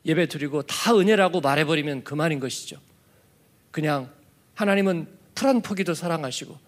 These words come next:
죄를 범하든 범하지 않든, 죄의 기질이 있든 없든,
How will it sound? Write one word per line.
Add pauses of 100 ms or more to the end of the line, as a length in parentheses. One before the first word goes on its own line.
(400)
죄를
범하든 (100)
범하지
않든,
죄의
기질이
있든
없든,